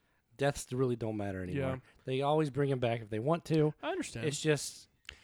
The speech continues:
Speaker 2: But it felt different in
Speaker 1: it
Speaker 2: this
Speaker 1: just,
Speaker 2: movie
Speaker 1: it's
Speaker 2: for
Speaker 1: just
Speaker 2: some reason.
Speaker 1: different.
Speaker 2: I don't know if
Speaker 1: I
Speaker 2: it
Speaker 1: don't
Speaker 2: was
Speaker 1: know.
Speaker 2: just the way, the way the story was laid out, the way it was made. I don't know. Something just felt different to where I felt like anyone could actually die.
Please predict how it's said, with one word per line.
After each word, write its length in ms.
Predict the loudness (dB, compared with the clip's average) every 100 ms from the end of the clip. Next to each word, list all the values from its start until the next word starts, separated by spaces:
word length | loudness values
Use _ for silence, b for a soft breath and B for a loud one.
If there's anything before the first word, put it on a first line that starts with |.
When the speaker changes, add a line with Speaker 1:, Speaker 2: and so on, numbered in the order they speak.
| B
Speaker 2:
But 120 | -8
it 60 | -6
felt 300 | 2 2 4
different 320 | -2 0 -2
in 40 | -2
Speaker 1:
it 40 |
Speaker 2:
this 80 | -2
Speaker 1:
just, 100 | -2
Speaker 2:
movie 100 | -2
Speaker 1:
it's 100 | -2
Speaker 2:
for 60 | -2
Speaker 1:
just 120 | -4
Speaker 2:
some 60 | -2
reason. 100 | -2
Speaker 1:
different. 140 | -4 -4
Speaker 2:
I 20 |
don't 80 | 0
know 80 | 2
if 60 |
Speaker 1:
I 20 |
Speaker 2:
it 40 | 2
Speaker 1:
don't 60 |
Speaker 2:
was 80 | 0
Speaker 1:
know. 60 | -2
Speaker 2:
just 160 | -6
the 80 | -6
way, 440 | -4 -2 0 0 0
the 120 | 0
way 120 | 0
the 80 | -2
story 300 | -4 -2 0
was 140 | 0
laid 200 | 0 0
out, 200 | 0 -2
the 80 | -4
way 120 | -8 -6
it 40 |
was 120 | -8
made. 300 | -4 -2 -4 -6
I 100 | -10
don't 340 | -2 -2 -2
know. 160 | -6 -6
Something 280 | -6 -8 -8
just 180 | -10 0
felt 240 | 0 0
different 320 | -2 -4 -4
to 60 | -4
where 140 | -2 -4
I 40 |
felt 220 | 0 -2
like 160 | -2 -8 _
anyone 480 | -2 0 0 0 -2
could 300 | -2 -2 -4 -4
actually 460 | -8 -6 -8 -10
die. 300 | -12 -14 -14